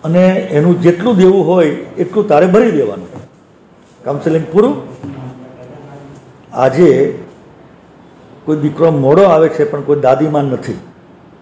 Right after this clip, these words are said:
નપાસ થયો તો શું થયું? આ જિંદગીની છેલ્લી પરીક્ષા છે બેટા.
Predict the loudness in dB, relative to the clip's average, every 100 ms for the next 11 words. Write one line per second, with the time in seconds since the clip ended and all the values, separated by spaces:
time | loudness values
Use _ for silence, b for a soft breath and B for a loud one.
0 | -20 -20 -20 -20 -20 -20 -20 -20 -20 -20
1 | -20 -20 -20 -20 -20 -20 -20 -8 -2 0
2 | 0 0 0 2 0 -2 -4 -2 -2 -2
3 | -8 -18 -20 _ -20 -10 -8 -2 0 2
4 | 4 4 2 -2 -10 -18 -20 _ -2 2
5 | 2 2 0 0 -2 -2 -4 -2